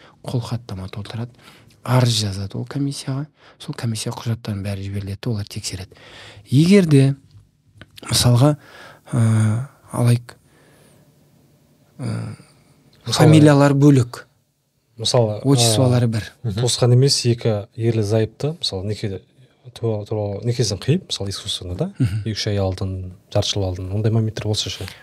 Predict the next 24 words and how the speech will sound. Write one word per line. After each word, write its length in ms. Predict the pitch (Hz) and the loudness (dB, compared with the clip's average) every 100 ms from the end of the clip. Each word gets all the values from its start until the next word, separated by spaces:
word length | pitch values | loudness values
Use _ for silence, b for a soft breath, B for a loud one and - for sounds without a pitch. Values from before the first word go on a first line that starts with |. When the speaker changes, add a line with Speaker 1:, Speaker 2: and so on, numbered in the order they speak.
| - - | -6 4
Speaker 1:
Ондай 220 | 135 160 | 6 8
моменттер 500 | 143 139 135 - 123 | 8 6 4 4 2
болса, 240 | 123 - | 2 2
бағана 280 | 156 131 127 | 2 4 4
ерлі 280 | 110 127 123 | 6 4 4
зайыптылар 520 | 120 123 120 123 120 | 4 2 2 -2 -2
тексеріледі. 480 | - 110 - 104 98 - _ _ | -2 -2 -2 -2 -4 -10 _ _
Қашаннан 480 | - - 147 135 120 | -4 0 2 4 2
бері 180 | 113 110 | 0 0
ауырады? 360 | 120 120 110 - - _ _ _ _ _ _ _ _ _ _ _ _ _ | 2 2 0 -6 -20 _ _ _ _ _ _ _ _ _ _ _ _ _
Speaker 2:
А. 280 | 113 101 90 - | -12 -10 -12 -8
Speaker 1:
Қашаннан 380 | - - 127 107 | -4 0 0 0
бері 100 | 104 | -2
диализде 460 | 120 110 104 98 98 | -2 -2 -2 -6 -6
жүр? 100 | 107 | -4
Speaker 2:
А, 300 | 110 107 95 92 | -4 -4 -6 -10
ол 160 | 95 98 | -10 -8
да 100 | 101 | -8
бар, 140 | 92 | -8
иә. 60 | 98 | -4
Speaker 1:
Ол 160 | 135 147 | 0 2
алдыңғы 340 | 117 120 120 127 | 2 2 2 0
выпискаларында 720 | 120 120 117 113 107 107 104 | -2 -2 -4 -4 -6 -6 -10
көрсетіледі. 540 | - 104 107 101 98 | -10 -8 -8 -10 -12